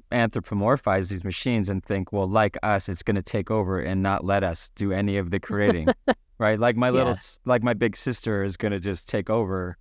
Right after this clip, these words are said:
Speaker 2: Right,
Speaker 1: and not
Speaker 2: right.
Speaker 1: let me. But it doesn't have a need to do all the, it doesn't, it, it doesn't get rewarded by doing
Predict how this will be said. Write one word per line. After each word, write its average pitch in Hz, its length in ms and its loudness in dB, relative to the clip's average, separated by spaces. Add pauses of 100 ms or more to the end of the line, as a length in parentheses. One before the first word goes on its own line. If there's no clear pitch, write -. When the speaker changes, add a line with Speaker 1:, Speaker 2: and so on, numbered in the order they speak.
(160)
Speaker 2:
Right, 156 340 0
Speaker 1:
and 104 160 0
not 104 140 2
Speaker 2:
right. 92 80 2
Speaker 1:
let 98 160 -2
me. 98 180 -6 (360)
But 151 180 0
it 156 120 0
doesn't 175 340 2
have 113 220 2
a 110 60 0
need 101 500 -4
to - 180 -8
do 104 200 0
all 98 160 4
the, 95 180 -4
it 117 140 -6
doesn't, 135 340 -2 (320)
it, 117 120 -10 (120)
it 120 160 -8
doesn't 139 280 2
get 131 180 2
rewarded 107 600 2
by 101 160 6
doing 104 480 2